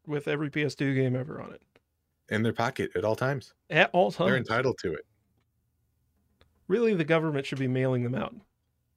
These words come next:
Speaker 2: Uh, it comes with your birth certificate and your social security card, and here is your copy of Final Fantasy seven.
Speaker 1: Yep.
Speaker 2: This is, uh, this is ridiculous. We're getting off topic.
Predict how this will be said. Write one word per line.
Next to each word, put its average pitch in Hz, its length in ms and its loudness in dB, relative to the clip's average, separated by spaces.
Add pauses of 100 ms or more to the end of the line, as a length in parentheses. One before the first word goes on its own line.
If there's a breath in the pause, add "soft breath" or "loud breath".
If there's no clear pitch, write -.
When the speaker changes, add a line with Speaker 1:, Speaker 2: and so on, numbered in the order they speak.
(1040)
Speaker 2:
Uh, 95 240 2
it 87 400 -4
comes 110 240 0
with 110 160 0
your 98 80 4
birth 117 220 2
certificate 151 580 -2
and - 80 -14
your 87 80 -8
social 107 280 -6
security 135 440 -2
card, 160 400 -4
and 90 340 -6
here 127 300 -4
is 107 240 -2
your 101 180 -4
copy 123 380 -2
of 98 100 -2
Final 113 240 -2
Fantasy 123 380 -6
seven. 113 340 -4 (320)
Speaker 1:
Yep. 196 240 0 (1600)
Speaker 2:
This - 180 -2
is, 98 120 -2
uh, 92 180 6
this 95 220 -4
is 87 60 -6
ridiculous. 85 460 -4
We're 95 80 -6
getting 92 240 0
off 82 140 -2
topic. - 380 -4